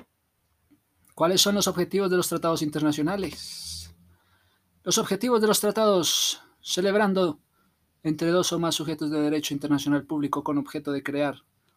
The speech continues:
objeto de transferir, objeto de modificar, objeto de crear, transferir, modificar, extinguir una relación jurídica.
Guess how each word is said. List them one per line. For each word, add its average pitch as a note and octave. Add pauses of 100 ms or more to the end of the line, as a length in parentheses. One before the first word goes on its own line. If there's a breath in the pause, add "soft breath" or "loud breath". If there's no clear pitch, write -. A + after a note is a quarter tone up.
objeto E3
de D3
transferir, D3 (800)
objeto F#3+
de G3+
modificar, F#3 (3750)
objeto F#3+
de F#3+
crear, C#3 (400)
transferir, D3 (180)
modificar, D3 (540)
extinguir D3+ (560)
una F3
relación E3+
jurídica. F#3+